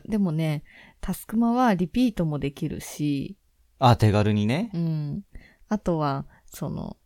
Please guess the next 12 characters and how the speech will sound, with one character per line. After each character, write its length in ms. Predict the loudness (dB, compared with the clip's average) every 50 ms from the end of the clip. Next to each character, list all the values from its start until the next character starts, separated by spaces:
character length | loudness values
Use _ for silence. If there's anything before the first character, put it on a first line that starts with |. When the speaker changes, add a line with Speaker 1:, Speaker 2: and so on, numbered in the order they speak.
| _ _ -16
Speaker 1:
セ 260 | -14 -6 -4 -4 -4
ク 120 | -4 -6
シ 160 | -8 -4 -4 -4
ョ 60 | -4
ン 100 | -4 -6
だ 80 | -8
っ 60 | -8 -10 _ _
け？ 220 | -10 -10 -10 -12 _ _ _
時 180 | -10 -8 -8 -4
間 400 | -2 0 0 2 2 0 0 -2 -6 _ _ _ _ _ _ _ -6
で、 360 | -4 -2 0 -2 -2 -4 -6 -14 -20 _ _ _
こ 460 | -12 -8 -8 -6 -6 -6 -8 -12 -14